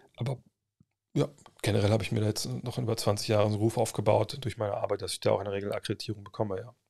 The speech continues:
Obwohl ich natürlich nicht für die, äh, für die auflagenstärksten Magazine <laughs> arbeite, ganz im Gegenteil. Ähm, mm, mm, mm, mm.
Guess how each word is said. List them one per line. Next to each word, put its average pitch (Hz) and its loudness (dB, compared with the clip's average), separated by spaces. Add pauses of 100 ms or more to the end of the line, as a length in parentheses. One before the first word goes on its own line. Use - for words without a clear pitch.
(160)
Obwohl 101 2
ich 95 2
natürlich 98 2
nicht 95 -4
für 104 -2
die, 95 2 (1080)
äh, - -6 (220)
für - -6
die 113 2
auflagenstärksten - 0
Magazine 123 4
<laughs> - 6
arbeite, 117 4
ganz 117 -2
im 117 -6
Gegenteil. 117 -2 (2250)
Ähm, 147 6
mm, 143 -4 (960)
mm, - -8
mm, 127 0
mm. 143 2